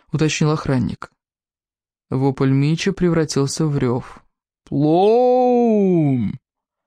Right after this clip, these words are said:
У дверей бесшумно появились Торн и Рашпиль. Они осмотрели дно котловины и теперь были бледнее призраков. Они толкались на месте, пытаясь спрятаться друг за друга. Наконец Рашпиль набрался мужества. "Там это,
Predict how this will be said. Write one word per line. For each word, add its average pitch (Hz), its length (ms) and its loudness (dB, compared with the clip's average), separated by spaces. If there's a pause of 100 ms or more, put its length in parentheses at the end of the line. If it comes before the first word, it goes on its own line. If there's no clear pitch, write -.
(600)
У 147 60 -2
дверей 143 280 0
бесшумно 156 440 0
появились 143 440 -2
Торн 139 300 0
и 143 40 0
Рашпиль. 131 460 -4
Они 139 200 2
осмотрели 147 520 0
дно 143 200 0
котловины 147 640 0
и 156 40 -4
теперь 165 300 -2
были 156 200 2
бледнее 147 440 0
призраков. 143 720 -2 (1800)
Они 165 200 0
толкались 143 480 -2
на 143 80 0
месте, 160 320 -2
пытаясь 143 360 -2
спрятаться 139 500 -4
друг 139 200 -2
за 156 140 0
друга. 147 320 0
Наконец 139 460 0
Рашпиль 151 360 -2
набрался 139 400 0
мужества. 135 560 -2 (580)
"Там 151 220 0
это, - 240 -2